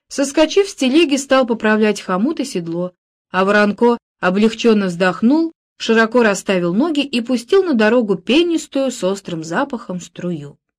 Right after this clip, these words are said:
Поп недовольно поморщился, состроил брезгливую гримасу, но не перестал уплетать расколотые орехи. Вдруг у телеги круто осадил гнедого потного коня усатый старший урядник Унгерновец.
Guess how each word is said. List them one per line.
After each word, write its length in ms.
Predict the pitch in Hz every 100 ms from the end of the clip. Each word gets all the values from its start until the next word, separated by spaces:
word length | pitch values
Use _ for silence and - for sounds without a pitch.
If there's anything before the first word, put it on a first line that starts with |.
| _ _ _ _ _
Поп 200 | 208 202
недовольно 560 | 190 180 180 180 170
поморщился, 880 | 156 156 170 269 277 214 190 - - _ _ _
состроил 540 | - 190 - 220 220
брезгливую 540 | 180 196 165 185 175 160
гримасу, 680 | 156 156 240 294 - 220 - _ _ _ _
но 200 | 180 240
не 120 | 349
перестал 500 | 262 202 - 202 233
уплетать 480 | 196 170 160 214 262
расколотые 580 | 180 175 190 202 190 156
орехи. 380 | 151 147 - 175 _ _ _ _ _ _ _ _
Вдруг 360 | - 175 220 226
у 40 |
телеги 440 | 208 214 208 233 196
круто 440 | - 208 247 226
осадил 580 | - 185 202 196 180 226
гнедого 540 | 185 185 165 214 220
потного 440 | 175 196 196 185 175
коня 400 | 170 160 202 247 - _ -
усатый 440 | 175 - 220 226
старший 480 | 196 - 190 190 175
урядник 500 | 165 180 214 190 - _ _ _ _ -
Унгерновец. 840 | 285 226 170 160 156 147 - -